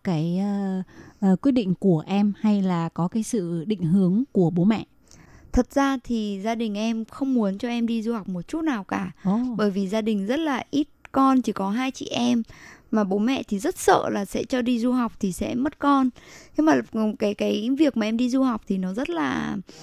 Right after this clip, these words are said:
Speaker 2: à, nó gọi là một cái duyên đấy ạ.
Speaker 1: Ừ.
Speaker 2: Thì cái thời điểm đó là mình, là em mười lăm tuổi, tức là cái tuổi chị biết là cái tuổi dậy thì rất là nổi loạn, rất là mong muốn có một cái không gian riêng của mình,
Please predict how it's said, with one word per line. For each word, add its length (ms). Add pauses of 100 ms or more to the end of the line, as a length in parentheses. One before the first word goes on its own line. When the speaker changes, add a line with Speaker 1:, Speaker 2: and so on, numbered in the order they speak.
(280)
Speaker 2:
à, 320
nó 320
gọi 160
là 160
một 180
cái 140
duyên 300
đấy 120
ạ. 100 (160)
Speaker 1:
Ừ. 60 (220)
Speaker 2:
Thì 80
cái 120
thời 200
điểm 240
đó 200
là 140
mình, 480 (140)
là 160
em 520 (360)
mười 180
lăm 220
tuổi, 300
tức 160
là 160
cái 220
tuổi 200
chị 140
biết 120
là 120
cái 100
tuổi 200
dậy 200
thì 280 (100)
rất 160
là 120
nổi 260
loạn, 260 (520)
rất 220
là 120
mong 240
muốn 220
có 100
một 60
cái 100
không 240
gian 220
riêng 260
của 100
mình, 340